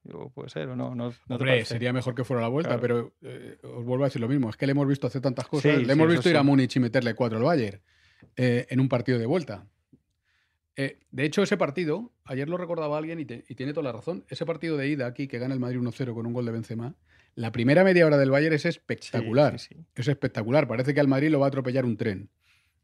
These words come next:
Speaker 2: Y de pronto el Madrid hace un gol y cambia completamente el partido.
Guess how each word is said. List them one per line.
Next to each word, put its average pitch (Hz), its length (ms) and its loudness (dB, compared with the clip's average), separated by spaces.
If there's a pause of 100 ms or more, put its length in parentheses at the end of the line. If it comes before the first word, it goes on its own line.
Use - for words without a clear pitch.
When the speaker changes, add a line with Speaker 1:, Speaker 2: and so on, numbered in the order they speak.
Speaker 2:
Y 123 120 0
de 123 120 4
pronto 165 260 4
el 180 80 4
Madrid 165 200 4
hace 156 160 0
un 151 120 4
gol 175 160 4
y 147 40 2
cambia 156 280 4
completamente 131 480 2
el 113 60 -2
partido. 104 420 -8